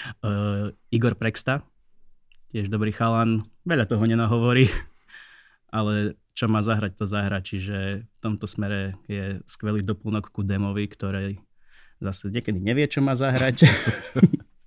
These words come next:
<laughs> ale za to nás vie všetkých usmerniť.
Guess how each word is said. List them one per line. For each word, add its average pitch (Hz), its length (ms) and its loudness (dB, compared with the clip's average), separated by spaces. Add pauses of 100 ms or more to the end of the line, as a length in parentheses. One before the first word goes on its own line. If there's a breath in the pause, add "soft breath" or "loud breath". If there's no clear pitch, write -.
(120)
<laughs> - 1080 -10
ale 104 340 0
za 110 120 -2
to - 120 -8
nás 101 160 -2
vie 101 200 -4
všetkých - 400 -8
usmerniť. 123 640 0